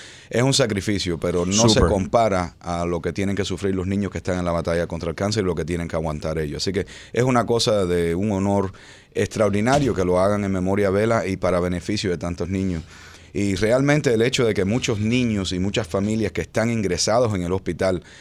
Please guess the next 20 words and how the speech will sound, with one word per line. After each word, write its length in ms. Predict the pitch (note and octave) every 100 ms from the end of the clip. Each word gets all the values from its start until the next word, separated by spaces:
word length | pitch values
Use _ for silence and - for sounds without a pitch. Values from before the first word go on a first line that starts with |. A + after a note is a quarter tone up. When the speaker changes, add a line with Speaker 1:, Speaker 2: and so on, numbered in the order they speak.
| - E2
Speaker 1:
ven 420 | F2 A#2+ C#3 A#2+
en 160 | G2
vivo 280 | G#2+ B2+ G#2+
los 200 | G2 F#2+
videos 580 | F2 F2+ A2 E2+ - -
como 300 | - F2 E2+
de, 240 | E2 E2+ D2
de 140 | E2+
Enrique 340 | E2 G#2 G2
Santos 340 | F#2+ G#2+ G2+ F2+
Show, 400 | - G#2+ G#2+ G2 - - -
de 160 | F2+
los 160 | F2 -
policías, 560 | F#2+ E2+ D#2+ A2+ G#2+
de 40 | G2
los 80 | F2+
bomberos 600 | F2 F2+ G2+ G2+ F#2 -
en 160 | A2+ G#2+
el 120 | G2
camino, 480 | F#2+ A2+ A2+ F#2+